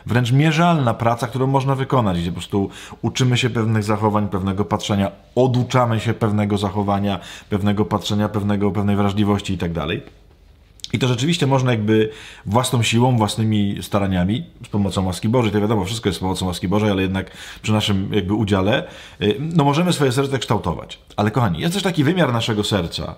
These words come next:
który jest niemożliwy do ukształtowania po ludzku. I to nie jest tak, że jak tylko się bardzo, bardzo postaramy i całe życie będziemy pracować, to je ukształtujemy. Nie. Jest takie coś, czego po ludzku po prostu nie da się zrobić. To jest, kochani, miłość, kiedy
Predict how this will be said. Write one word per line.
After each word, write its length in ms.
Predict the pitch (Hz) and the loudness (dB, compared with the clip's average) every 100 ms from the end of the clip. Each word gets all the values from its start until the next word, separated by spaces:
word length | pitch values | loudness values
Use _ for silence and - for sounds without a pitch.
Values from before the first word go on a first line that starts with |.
| - - - - - | -16 -20 -20 -20 -16
który 220 | - 117 | 0 2
jest 180 | 131 127 | 2 4
niemożliwy 600 | 135 214 190 139 180 135 | 4 6 4 2 2 2
do 120 | 95 | 2
ukształtowania 600 | 87 - 85 90 90 87 | -2 -2 -2 0 2 2
po 120 | 92 | 0
ludzku. 280 | 87 - - | -2 -4 -6
I 40 | |
to 80 | 87 | -2
nie 60 | 156 | 2
jest 160 | 160 | 2
tak, 160 | 135 110 | 0 0
że 60 | 110 | -2
jak 120 | 101 | -2
tylko 240 | - 120 | -4 -2
się 180 | 107 117 | 0 0
bardzo, 300 | 104 127 120 | 0 0 2
bardzo 240 | 120 113 | 0 0
postaramy 400 | 117 110 123 127 | -4 -2 0 0
i 20 | 123 | 2
całe 200 | 120 120 | 0 0
życie 160 | 120 | 0
będziemy 260 | 120 117 117 | 0 2 0
pracować, 320 | 113 139 127 | 0 0 0
to 80 | 120 | 0
je 80 | 117 | 0
ukształtujemy. 600 | 113 113 104 101 82 117 | -2 -2 -2 0 0 0
Nie. 220 | 123 - - - - - - | -2 -4 -12 -18 -16 -14 -2
Jest 140 | 147 | 0
takie 180 | 208 165 | 0 0
coś, 140 | 185 | -2
czego 220 | - 165 147 | -2 0 0
po 100 | 139 | 0
ludzku 180 | 170 | 0
po 60 | 165 | -4
prostu 220 | 147 - | -4 -2
nie 80 | 147 | -2
da 100 | 151 | -2
się 120 | 120 | -2
zrobić. 600 | 110 101 82 - - - - _ | 0 2 0 -4 -16 -20 -20 _
To 60 | 131 | -4
jest, 120 | 139 | 0
kochani, 240 | 160 147 | 0 2
miłość, 340 | 127 160 160 131 | 4 4 4 2
kiedy 560 | 131 120 123 123 107 | 0 2 2 0 -4